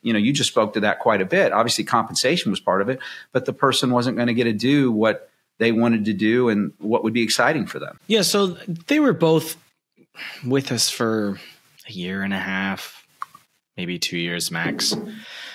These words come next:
Speaker 2: So I always knew that we weren't growing fast enough for a lot of them, and that's okay.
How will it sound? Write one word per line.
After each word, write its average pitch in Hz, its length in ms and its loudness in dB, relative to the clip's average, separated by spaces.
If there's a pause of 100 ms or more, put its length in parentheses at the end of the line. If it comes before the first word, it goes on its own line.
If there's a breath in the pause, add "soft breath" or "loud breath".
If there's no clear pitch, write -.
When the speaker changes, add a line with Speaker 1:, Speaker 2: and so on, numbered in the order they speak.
(240 loud breath)
Speaker 2:
So 107 520 0 (300)
I 208 200 4
always 175 380 4
knew 131 360 6
that 104 340 0 (500)
we 143 200 4
weren't 127 340 2
growing 107 360 2
fast 98 340 -2
enough 95 240 -2
for 98 200 -4
a 90 80 -2
lot 80 220 -2
of 82 140 -4
them, 78 440 -6
and 151 120 0
that's 165 180 0
okay. 90 500 -4